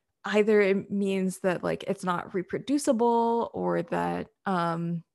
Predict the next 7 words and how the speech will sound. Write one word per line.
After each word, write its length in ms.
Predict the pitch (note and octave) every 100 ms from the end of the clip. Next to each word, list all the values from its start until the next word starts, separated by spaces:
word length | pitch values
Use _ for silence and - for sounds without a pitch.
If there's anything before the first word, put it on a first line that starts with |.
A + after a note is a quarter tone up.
| _ _ _ _ _ _
you 120 | G#3
know, 280 | G3 F3 D#3+ -
it, 280 | G3 E3+ - _
it's 220 | G3 F#3
based 480 | F3 G3+ G#3 G#3 -
on 440 | G3 F#3 F3 F3 D#3+ _ _ _ _ -
data 600 | G3 G3 F#3 F3 F3